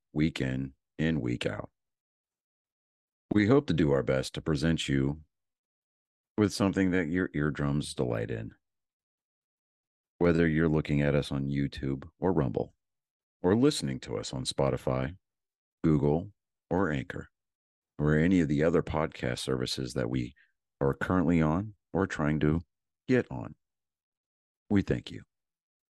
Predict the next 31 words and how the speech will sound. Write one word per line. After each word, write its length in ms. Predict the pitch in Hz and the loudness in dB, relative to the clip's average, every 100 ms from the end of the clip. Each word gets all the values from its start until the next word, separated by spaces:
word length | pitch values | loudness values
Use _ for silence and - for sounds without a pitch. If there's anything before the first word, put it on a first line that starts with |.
| _ _ _ _ - | _ _ _ _ -2
And 120 | 87 | 0
if 120 | 82 | 2
you 80 | 80 | 2
don't 260 | 73 92 80 | 4 2 2
mind, 320 | 76 78 76 | 0 0 -2
at 120 | 67 | -4
the 100 | 71 | -4
end 100 | 71 | -4
of 120 | 64 | -2
every 260 | 69 71 65 | -2 0 -2
episode, 560 | 69 62 - 67 76 - _ _ _ _ _ _ _ _ _ _ _ _ _ | -4 -6 -4 -2 -2 -4 _ _ _ _ _ _ _ _ _ _ _ _ _
stop 360 | - - 95 - | -10 -2 -2 0
by, 280 | 65 - - _ _ | -4 -4 -12 _ _
leave 160 | 110 117 | 0 0
us 140 | - | -2
a 40 | |
comment, 520 | - 73 73 73 73 73 73 - 95 - - | -4 -2 0 -2 -4 -10 _ -16 -16 -12 0
leave 140 | 80 | 0
us 140 | 78 65 | 0 -2
a 60 | |
like. 380 | 67 60 - - _ _ _ | -4 -4 -8 -20 _ _ _
If 120 | - - - | -10 -8 -4
it 80 | 69 | -2
asks 220 | 69 - | -2 -4
for 140 | - | -8
five 260 | - 69 67 | -4 -4 -4
stars, 420 | - 69 65 - _ _ _ | -2 -2 -2 -6 _ _ _
we'll 120 | 76 | -4
take 240 | 71 64 - | -2 -6 -4
five 280 | 62 60 - | -4 -4 -4
stars, 400 | 62 57 58 | -2 -2 -4